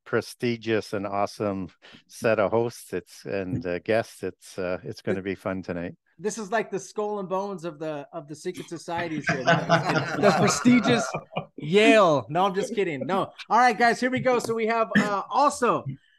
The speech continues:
Speaker 2: second up, we have the host of Bible Mysteries, and he is also working on a book right now,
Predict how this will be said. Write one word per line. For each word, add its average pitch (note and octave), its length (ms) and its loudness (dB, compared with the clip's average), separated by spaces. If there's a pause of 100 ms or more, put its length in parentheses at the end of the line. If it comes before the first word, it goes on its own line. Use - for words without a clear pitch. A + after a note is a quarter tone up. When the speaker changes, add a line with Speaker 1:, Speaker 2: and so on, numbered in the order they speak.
(120)
Speaker 2:
second C4+ 520 0
up, A#3+ 280 0 (120)
we G3 180 -2
have G#3 220 0
the F#3+ 120 0
host A3+ 420 2
of C3+ 200 -4
Bible B3 380 2
Mysteries, B3 800 -4 (260)
and G3 260 -4
he A3 160 0
is G#3+ 220 2
also B3+ 380 -2
working A3+ 340 -2
on A#3 100 -2
a A3 80 -4
book A3 240 0
right A#3 240 -4
now, A#3 340 -6